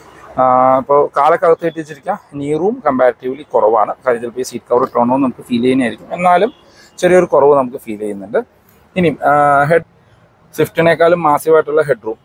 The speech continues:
എന്ന് പറയാൻ പറ്റത്തില്ല, almost same ആയിട്ടുള്ള ഹെഡ് റൂമാണ് നമുക്ക് രണ്ട് വാഹനങ്ങളിലും വരുന്നത്. ഇതൊരു ഉയരം കൂടിയ വാഹനമായതുകൊണ്ട് സീറ്റ്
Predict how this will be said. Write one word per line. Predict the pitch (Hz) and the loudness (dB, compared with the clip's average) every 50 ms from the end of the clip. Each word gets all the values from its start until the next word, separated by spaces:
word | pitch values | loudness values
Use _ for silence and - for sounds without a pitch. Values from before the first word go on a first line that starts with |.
| _ 131 | _ -10
എന്ന് | 135 147 160 | -8 -6 -4
പറയാൻ | 156 147 123 123 135 139 | -2 0 2 2 0 0
പറ്റത്തില്ല, | 135 113 127 117 117 113 104 | -2 -4 -4 -8 -4 0 0
almost | 98 104 113 123 131 135 143 143 147 - - - - | 2 4 4 4 2 2 0 -4 -4 -4 -6 -14 -16
same | - - - - 127 135 151 165 160 | -16 -6 -4 -4 -4 -4 -4 -2 -2
ആയിട്ടുള്ള | 151 139 139 143 143 | -2 -2 -2 -4 -2
ഹെഡ് | 131 127 113 101 113 | -2 -2 -4 -2 -2
റൂമാണ് | 117 120 127 120 120 | 0 0 0 0 -2
നമുക്ക് | 117 110 104 - - 113 | -2 -4 -6 -6 -4 -2
രണ്ട് | 107 101 107 123 147 | -2 -2 0 2 2
വാഹനങ്ങളിലും | 139 120 101 104 104 104 104 101 101 107 113 113 | 2 2 2 0 -6 -10 -14 -14 -10 -10 -6 -4
വരുന്നത്. | 107 95 92 95 98 104 151 190 - _ _ _ - - - 127 | -4 -4 -4 -6 -8 -8 -6 -8 -8 _ _ _ -20 -20 -2 0
ഇതൊരു | 139 139 | 0 2
ഉയരം | 147 143 139 135 139 143 156 165 180 175 | 2 0 0 2 2 4 2 2 0 -2
കൂടിയ | 156 143 139 160 | -4 -4 2 2
വാഹനമായതുകൊണ്ട് | 165 156 151 147 139 147 147 151 151 143 135 147 156 190 | 4 4 4 2 0 -2 -4 -4 -4 -4 -6 -8 -16 -20
സീറ്റ് | - - 131 135 | -18 -16 -16 -18